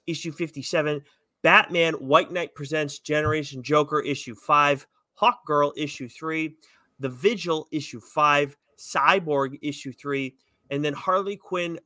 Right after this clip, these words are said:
Black, White, and Redder, issue three. And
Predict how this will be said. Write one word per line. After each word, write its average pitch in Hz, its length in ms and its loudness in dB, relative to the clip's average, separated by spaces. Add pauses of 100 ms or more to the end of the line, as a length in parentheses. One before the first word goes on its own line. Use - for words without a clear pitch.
Black, 151 340 -2 (260)
White, 147 260 2 (140)
and 120 200 -14
Redder, 139 400 2 (380)
issue 156 380 -4
three. 147 360 -4
And 139 80 -12